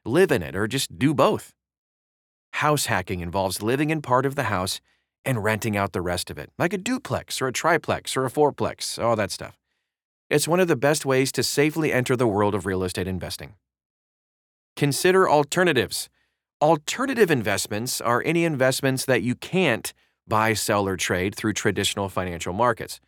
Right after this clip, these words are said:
Real estate is just one type, but alternatives also include crypto, fine art, land, precious metals, baseball cards, <laughs> a whole lot of stuff. You don't have to invest in alternatives, but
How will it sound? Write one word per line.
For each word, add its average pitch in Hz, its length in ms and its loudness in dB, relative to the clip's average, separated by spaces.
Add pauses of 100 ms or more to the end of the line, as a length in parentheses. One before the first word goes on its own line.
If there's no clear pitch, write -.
(460)
Real 240 240 0
estate 117 320 2
is 151 80 -2
just - 200 -2
one 160 200 4
type, 92 320 -6 (400)
but 131 100 4
alternatives 156 520 4
also 139 280 2
include 123 360 0
crypto, 156 600 2
fine 110 360 0
art, 135 380 2
land, 135 480 0
precious 113 360 -2
metals, 131 520 0
baseball 123 420 0
cards, 117 600 0
<laughs> - 80 -14
a - 300 -2
whole 143 200 6
lot 131 200 4
of 113 60 -2
stuff. 82 300 -6 (640)
You 151 120 4
don't 208 160 6
have 156 240 0
to 165 120 0
invest 117 400 0
in 113 60 0
alternatives, 87 640 -6
but 101 200 -2